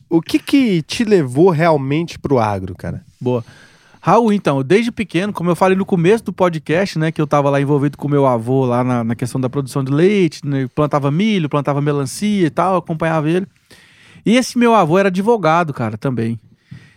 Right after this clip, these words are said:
Speaker 2: E aí eu trabalhava com ele no escritório de advocacia como estagiário. E Goiânia, você sabe, né, nós estamos agora em setembro, hoje fez, deve ter feito uns trinta e dois, não, uns trinta e oito, quarenta graus na sombra, tranquilamente.
Speaker 1: É, é quente.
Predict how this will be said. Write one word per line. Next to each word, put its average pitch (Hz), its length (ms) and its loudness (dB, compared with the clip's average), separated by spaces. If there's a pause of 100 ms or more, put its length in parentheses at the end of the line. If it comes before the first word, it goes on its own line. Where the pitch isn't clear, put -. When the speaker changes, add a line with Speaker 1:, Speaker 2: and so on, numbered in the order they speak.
(160)
Speaker 2:
E 165 100 4
aí 196 200 6
eu 208 80 6
trabalhava 214 440 4
com 226 160 2
ele 208 100 4
no 226 40 2
escritório 214 480 0
de 196 80 -4
advocacia 208 400 0
como 214 160 0
estagiário. 196 680 2 (680)
E 269 220 -2
Goiânia, 202 320 2
você 277 120 -10
sabe, 175 300 0
né, 143 100 -2
nós 151 120 0
estamos 165 180 0
agora 156 240 0
em - 20 -2
setembro, 151 760 -4 (560)
hoje 160 180 0
fez, 175 220 2
deve 170 160 -2
ter 180 160 -4
feito 185 260 -2
uns - 180 -4 (280)
trinta 180 300 2
e 165 80 2
dois, 143 440 2
não, 160 120 2
uns 123 100 -8
trinta 196 260 0
e - 20 4
oito, 175 340 4
quarenta 165 340 2
graus 139 320 0
na 156 140 2
sombra, 147 400 -2
tranquilamente. 135 640 -2
Speaker 1:
É, 123 120 -2
é 104 40 -12
quente. 95 420 -12